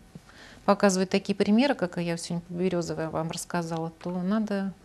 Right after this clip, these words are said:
работать с детьми. Я вот сама лично во второй школе как-то <laughs> проводила занятия. Дети с таким удовольствием слушали, это просто им интересно так. Вопросы задавали серьезные взрослые. Как бы вот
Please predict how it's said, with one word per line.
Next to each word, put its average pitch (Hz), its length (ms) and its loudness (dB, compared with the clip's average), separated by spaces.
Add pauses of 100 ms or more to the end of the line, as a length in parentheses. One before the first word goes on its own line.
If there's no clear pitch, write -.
(120)
работать 202 480 -2
с 175 80 -10
детьми. 175 360 -4 (500)
Я 208 80 0
вот 226 100 -4
сама 208 320 4
лично 196 380 2
во 180 100 -4
второй 202 300 2
школе 262 320 0
как-то 214 280 2
<laughs> 202 60 10
проводила 190 380 6
занятия. 185 440 2
Дети 220 240 -2
с - 100 -4
таким 226 360 4
удовольствием 190 720 4 (480)
слушали, 247 560 0
это 185 340 2
просто 208 380 0
им 180 140 2
интересно 208 500 2
так. 208 280 -2 (560)
Вопросы 202 520 8
задавали 233 520 6
серьезные 208 600 4
взрослые. 190 560 -2
Как 196 220 -6
бы 196 140 -2
вот 196 80 0